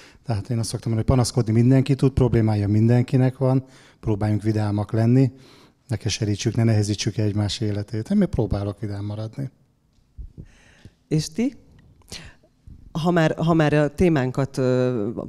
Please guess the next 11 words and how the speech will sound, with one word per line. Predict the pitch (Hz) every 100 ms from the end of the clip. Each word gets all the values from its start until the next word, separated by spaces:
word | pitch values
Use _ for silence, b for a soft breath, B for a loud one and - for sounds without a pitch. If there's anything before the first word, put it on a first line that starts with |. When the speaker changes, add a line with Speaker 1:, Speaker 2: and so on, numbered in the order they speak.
| 131
Speaker 2:
felvezettük, | - 156 139 135 131 123 - - - 131 175 -
ö, | - 131 123 120 120 - _ _ -
mert | 123 123
ugye | 135 127
te | -
azt | 135 -
mondod, | 120 120 -
hogy | 123
jó | 131 117
helyen | 117 110 110
vagy | 113 123 165